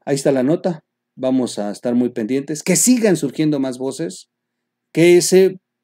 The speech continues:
muestren todos los sectores de la sociedad. Y que, bueno, bienvenidas las, eh, los señalamientos de la iglesia. La agenda que trae la iglesia en cuanto a otros temas como la homosexualidad, el aborto,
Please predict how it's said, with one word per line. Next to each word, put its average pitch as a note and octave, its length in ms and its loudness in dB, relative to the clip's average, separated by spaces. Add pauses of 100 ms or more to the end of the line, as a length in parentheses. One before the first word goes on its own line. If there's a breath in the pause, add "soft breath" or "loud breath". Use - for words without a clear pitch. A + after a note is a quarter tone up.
muestren G3+ 800 4 (560)
todos F3+ 280 4
los C#3+ 120 0
sectores C3 380 -2
de A#2+ 80 -4
la A2 100 -6
sociedad. A2 540 -8 (680)
Y D#3 100 -12
que, G3+ 140 4
bueno, B3 460 6
bienvenidas D3+ 680 0
las, D#3+ 540 -6
eh, A2+ 420 -6
los G#2 200 -12
señalamientos C3 480 -2
de A2 100 -6
la G2 80 -8
iglesia. F#2 380 -14 (960)
La A3 180 4
agenda D#4 640 4
que E3+ 120 -2
trae E3+ 380 2
la C#3 120 2
iglesia C#3 640 -2
en A#2 180 -6
cuanto B2 360 -4
a D3+ 40 0
otros D3+ 300 -6
temas D#3+ 540 2
como A2+ 260 -8
la A2 100 -6
homosexualidad, A#2+ 840 -6
el B2+ 80 -2
aborto, C3 300 -6